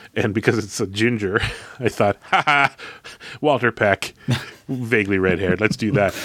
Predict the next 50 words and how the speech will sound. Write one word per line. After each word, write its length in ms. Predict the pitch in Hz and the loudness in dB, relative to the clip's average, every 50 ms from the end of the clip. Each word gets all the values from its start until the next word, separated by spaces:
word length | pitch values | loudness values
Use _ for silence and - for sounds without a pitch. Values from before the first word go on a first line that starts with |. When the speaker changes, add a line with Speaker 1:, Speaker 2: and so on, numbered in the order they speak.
| - - - | -6 -4 -2
Speaker 1:
I 60 | 160 | -2
just 120 | 175 170 | 0 2
don't 100 | - - | 2 4
Speaker 2:
That 40 | 285 | 6
Speaker 1:
know 60 | 254 | 8
what 80 | - - | 8 8
Speaker 2:
works. 140 | 95 90 - | 6 6 6
Speaker 1:
to 40 | 117 | 4
call 160 | 110 107 101 | 4 4 4
it. 180 | - - - - - - - - - | 2 -2 -6 -12 -20 -20 -16 -2 2
Like, 60 | 147 - | 4 6
Speaker 2:
Yeah. 80 | 180 - | 6 6
Speaker 1:
part 140 | 156 156 | 6 4
of 60 | 156 151 | 4 4
me 60 | 147 | 2
is 100 | 127 - | 2 4
like, 160 | 143 131 117 | 2 2 2
wants 240 | 131 123 123 - - | 2 2 2 2 0
to 80 | - - | -2 -2
call 260 | - 117 110 110 107 | 2 4 4 4 4
it 60 | 95 | 2
a 40 | 92 | 0
court 320 | - - - 107 104 107 | -2 -4 0 2 2 4
order. 360 | 117 120 131 135 147 147 - - - - - - - - - - - | 4 4 4 4 2 2 -2 -6 -16 -20 -20 -20 -20 -20 -20 -20 -18
So, 340 | - - - - - 131 110 - - - | -14 -6 -4 0 0 0 0 0 -2 -2
'cause 180 | - 135 110 | -2 -2 0
the 100 | - 123 | 2 0
joke 280 | 110 - 131 143 147 135 | 2 4 6 6 6 4
Speaker 2:
Okay, 100 | - 110 | 4 2
Speaker 1:
being 120 | 110 110 | 2 4
that 160 | 113 123 - 139 | 4 4 6 6
if 40 | |
you 60 | 123 110 | 6 4
go 80 | 117 | 4
Speaker 2:
that's 60 | 117 | 6
Speaker 1:
to 60 | 113 110 | 4 4
the 60 | 113 | 4
bar, 100 | 110 113 | 4 4
would 200 | 117 120 113 113 | 4 4 4 4
you 80 | 110 | 4
like, 260 | 113 113 104 98 - 143 | 4 2 0 0 -2 0
"You 160 | 170 247 254 | 0 2 4
go 140 | 269 254 196 | 4 4 2
get 260 | 127 165 196 208 208 | 2 2 2 2 2
a 40 | - | 2
court 300 | - - 147 131 123 117 | 2 2 4 6 6 6
order." 240 | 110 104 101 98 98 | 6 6 6 4 4
Speaker 2:
Uh, 80 | 98 | 2
yeah, 300 | 156 180 214 196 113 90 - | 2 4 2 2 2 0 0
I'd, 240 | - 117 127 127 | 0 0 2 0